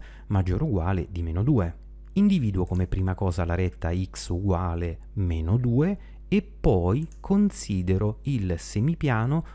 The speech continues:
dove x risulta essere maggiore o uguale di meno due, ossia questa regione. Della retta devo prendere soltanto la parte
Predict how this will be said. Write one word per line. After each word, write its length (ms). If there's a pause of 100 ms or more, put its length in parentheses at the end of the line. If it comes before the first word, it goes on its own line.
(140)
dove 380
x 300
risulta 400
essere 320
maggiore 340
o 40
uguale 280
di 80
meno 220
due, 260 (400)
ossia 560 (240)
questa 320
regione. 640 (640)
Della 320
retta 440 (160)
devo 260
prendere 440
soltanto 680
la 120
parte 560